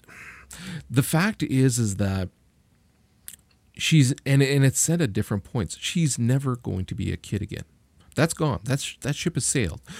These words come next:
So basically, at this point, they should be instead concentrating on accept who you are and move on from there.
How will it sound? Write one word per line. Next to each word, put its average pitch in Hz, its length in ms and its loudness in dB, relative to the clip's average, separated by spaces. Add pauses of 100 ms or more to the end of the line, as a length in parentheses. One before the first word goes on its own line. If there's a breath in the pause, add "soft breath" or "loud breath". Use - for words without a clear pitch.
(120 loud breath)
So - 100 -2
basically, 139 400 4
at 113 60 0
this 160 160 0
point, 113 280 -2
they 110 60 0
should 120 160 -4
be 117 100 0
instead 131 340 -2
concentrating 117 720 -2
on 92 260 -2 (460 loud breath)
accept - 420 -2
who 143 220 2
you 113 260 0
are 95 240 -2
and 95 100 -2
move 92 160 -4
on 90 200 -6
from 101 220 -4
there. 123 300 0